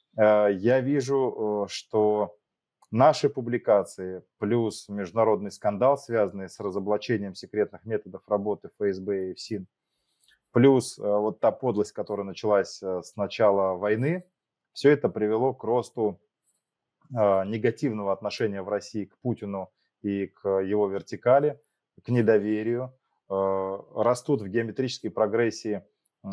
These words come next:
антивоенные настроения. Э, не проходит ни одного дня без, э, ареста и задержания людей, которые выступают против войны. То есть репрессивная машина там работает на полную мощность, чтобы запугать россиян.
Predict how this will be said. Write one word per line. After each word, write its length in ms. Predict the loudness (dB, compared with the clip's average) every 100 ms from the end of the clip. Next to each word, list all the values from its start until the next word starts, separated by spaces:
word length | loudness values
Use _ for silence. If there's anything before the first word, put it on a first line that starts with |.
| 0
антивоенные 680 | 0 2 2 4 2 0 -6
настроения. 760 | -12 -2 0 0 -4 -10 -18 _ _ _
Э, 260 | -2 0 0
не 100 | -2
проходит 520 | -2 0 2 2 0
ни 80 | 0
одного 360 | 0 2 0 -2
дня 340 | -2 2 2
без, 480 | 2 0 0 0 -4
э, 140 | -6 -6 _ _ _ _
ареста 1080 | -2 0 2 4 6 4 2 -2 0 0 -4
и 100 | -8
задержания 640 | -6 -4 -4 0 0 0 -4
людей, 300 | -4 -6 -6
которые 260 | -4 -4
выступают 420 | -4 -6 -4 -4 -2
против 300 | -4 -6 -2
войны. 360 | 0 0 -4 -12
То 80 | -12
есть 140 | -6
репрессивная 600 | -4 -4 -2 -2 0 0
машина 440 | -2 -2 -2 -2 -6 _ _ 0
там 160 | 2
работает 500 | 2 0 -2 -2 -2
на 120 | -2 -2
полную 380 | 0 -2 -2
мощность, 380 | -6 -8 -8 -16
чтобы 280 | -4 -2 -2
запугать 400 | -6 -2 -2 -2
россиян. 440 | -6 -4 -2 -2